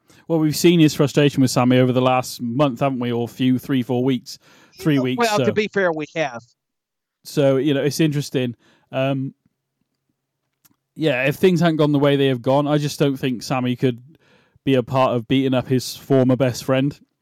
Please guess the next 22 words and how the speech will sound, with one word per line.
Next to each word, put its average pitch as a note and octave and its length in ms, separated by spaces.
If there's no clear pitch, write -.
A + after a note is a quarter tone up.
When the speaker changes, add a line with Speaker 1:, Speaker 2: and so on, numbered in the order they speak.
Speaker 1:
As B2+ 120
much C#3+ 220
as C3+ 60
they C3+ 100
don't C3 160
agree, C3 440
this C#3 200
is C3+ 100
too C3+ 180
far C3 280
for C#3 100
Sammy. C#3 420
What D3+ 180
I, C#3+ 180
Speaker 2:
There, C#3 100
Speaker 1:
so D3+ 240
Speaker 2:
there's E3 220
still G3 300
a E3+ 100
loyalty. E3+ 680
Yeah. D#3 160
Speaker 1:
Yeah, C3+ 160